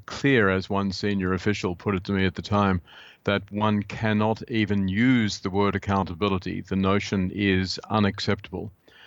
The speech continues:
And so that means you've got a set of goals which governments can posture about, but they will not really set up any structures which will, uh, hold them to account. In other words, if they are not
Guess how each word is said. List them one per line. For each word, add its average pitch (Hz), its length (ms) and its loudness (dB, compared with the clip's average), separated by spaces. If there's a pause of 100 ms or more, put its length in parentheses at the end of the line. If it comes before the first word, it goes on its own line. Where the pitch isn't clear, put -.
(400)
And 98 200 0
so 107 180 2
that 123 240 2
means 107 320 2
you've 98 140 -4
got 110 160 2
a 104 60 0
set 104 220 0
of 92 120 -4
goals 101 420 -2
which 98 220 -6
governments 104 560 0
can 95 440 -4
posture 104 840 -2
about, 90 540 -4 (580)
but 98 220 -2
they 101 200 2
will 101 200 -2
not 104 440 0
really 98 460 -2
set 101 340 0
up 95 260 0 (240)
any 107 280 2
structures 95 680 -4
which - 460 -8
will, 95 460 0 (760)
uh, 98 440 2
hold 107 320 2
them 101 180 0
to 101 140 0
account. 110 440 -2 (120)
In 98 120 -2
other 101 220 2
words, 98 300 -4
if 95 200 -4
they 98 240 2
are 92 140 2
not 95 320 2